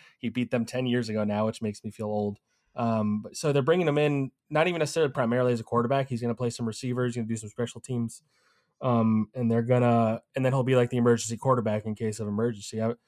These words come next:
so th-, I don't know, what, what, what do you make of, like, the way teams are approaching things like this? 'Cause it's, like, such a weird world we're in right now where teams are, like, even having long snappers on their practice squad as a precaution. And, uh, have the, are, I know Eagles had Josh McCown on there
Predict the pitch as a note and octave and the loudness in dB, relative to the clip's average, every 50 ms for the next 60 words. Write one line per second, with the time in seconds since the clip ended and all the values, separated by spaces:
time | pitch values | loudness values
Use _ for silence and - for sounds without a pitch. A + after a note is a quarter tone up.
0 | _ _ _ _ _ _ - - E3+ D3+ C#3+ D3+ D#3 - _ _ _ _ _ _ | _ _ _ _ _ _ -2 2 4 4 4 2 -2 -12 _ _ _ _ _ _
1 | _ _ _ _ _ _ _ _ _ _ _ _ - D#3 D#3 D3 D3+ D#3 D#3 E3 | _ _ _ _ _ _ _ _ _ _ _ _ -2 2 4 6 6 6 6 4
2 | E3+ - - E3 F3+ G#3+ G#3 G3 G3+ F#3+ F#3 D3 D3+ C#3+ C#3 B2+ - - - - | 2 2 0 0 2 4 4 4 4 4 4 6 6 6 6 6 2 -6 -2 0
3 | C#3 C3+ C#3 C#3 C3+ C3+ - D3+ C#3 C3+ C#3 B2+ A#2 A#2 - C#3 C3 C3+ C3 - | 2 4 6 4 4 2 0 -2 0 2 2 2 2 2 4 2 2 2 2 0
4 | B2+ A#2+ A#2 A2+ A#2+ A#2+ _ _ - - B2 A#2+ A#2+ A#2 A2 G#2+ - A#2+ A#2 - | -2 0 0 -2 -2 -4 _ _ -6 -4 -2 -2 0 -2 -2 -2 -2 -2 -2 0
5 | - B2 A#2+ B2 A#2+ - C#3 C3+ - E3+ D#3+ - D3 B2 A#2+ A#2 B2 B2 B2+ B2+ | -2 -2 -2 -2 -2 -2 -2 -2 0 -2 -2 0 0 0 0 2 2 2 2 2
6 | A#2+ A#2 A2+ - _ - - _ _ _ _ - A#2+ B2 B2+ B2 A2+ G#2+ A2+ A2 | 2 0 -2 -6 _ -20 -20 _ _ _ _ -4 2 4 4 4 4 4 2 2
7 | G#2+ A2 A2 G#2+ A2 A2 A2 A2 G#2+ G#2+ G#2 G#2+ G#2+ G#2+ B2 _ - - D#3 C#3+ | 2 2 0 0 0 0 2 2 2 0 0 -2 -4 -6 -8 _ -12 -6 -4 -4
8 | C3 C3 C3 B2+ A#2+ A#2 A2+ A#2+ A2+ A2+ A2 A#2 A#2 A2+ A2 G#2+ A2 A2 A2+ A2+ | -2 0 2 2 2 2 2 0 -2 -2 0 0 0 -2 0 0 2 2 0 0
9 | - - A2+ G#2+ - - G#2+ G#2 A2 G#2+ G#2+ G#2 - B2 A2 G#2+ - A2 - - | -2 -4 -4 -4 -2 -2 -2 -2 -2 -4 -4 -4 -4 -4 -4 -4 -6 -10 -8 -4
10 | - A2 G#2+ G#2 G#2+ G#2+ B2 - - B2+ A#2 A2+ A2 - - G#2+ - A#2 G#2+ G#2+ | 0 0 2 2 0 -2 -4 -6 -4 -4 -4 -4 -4 -6 -8 -6 -4 -2 -2 -2
11 | G#2+ - - A2+ A2 G#2+ G2+ G2+ G2+ - _ _ _ _ _ _ - A#2 - - | -2 -4 -6 -6 -4 -4 -4 -6 -8 -10 _ _ _ _ _ _ -10 -10 -6 -2
12 | - D#3+ - E3+ E3+ D#3 D#3+ - - D3+ D3 - - E3+ E3+ F#3+ F#3+ - - F3 | -2 -2 0 0 -4 -4 -4 -2 0 0 2 2 2 4 6 6 4 4 2 2
13 | F3+ F#3 E3 E3+ D#3 C#3 D3 D#3 C#3+ C#3 - C#3 B2+ - C#3 C3+ C3 B2+ B2+ C3 | 4 6 6 6 6 6 8 6 6 6 4 -2 -2 2 4 4 6 6 6 6
14 | B2+ B2+ B2 A#2+ A#2+ - | 6 6 6 4 2 0